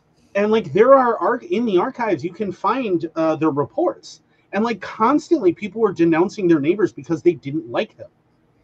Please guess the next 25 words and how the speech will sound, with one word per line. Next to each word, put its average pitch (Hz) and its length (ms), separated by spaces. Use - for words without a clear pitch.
And 180 120
the 165 60
Gestapo 196 600
would 165 140
look 160 160
into 208 240
it 165 100
and 165 80
be 165 140
like, 151 380
"They, 120 180
they're 131 180
just 233 260
pissed 214 240
off 170 200
at 113 100
this 127 160
guy. 110 260
He's 151 200
not 160 340
doing 151 260
anything. 135 600
Like, 131 260
move 143 260
on, 135 480